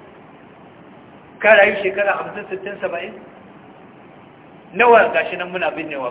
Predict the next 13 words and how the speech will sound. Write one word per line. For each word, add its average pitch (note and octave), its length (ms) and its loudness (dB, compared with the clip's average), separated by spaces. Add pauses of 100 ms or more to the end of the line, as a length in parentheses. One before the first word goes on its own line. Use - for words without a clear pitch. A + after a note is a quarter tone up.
kullum. C3+ 240 -10 (600)
Me F#3 120 -4
fata C#4 240 0
a D3+ 60 -4
gaya D#3+ 260 -2
maka? B2+ 220 -8 (180)
"Wa G3+ 140 -4
inna A#3 240 -6
ad-dara G3 340 -2
al-akhirata F3+ 560 -8
la D#3+ 120 -6
hiya F3+ 280 -6
al-hayawan." D#3 320 -4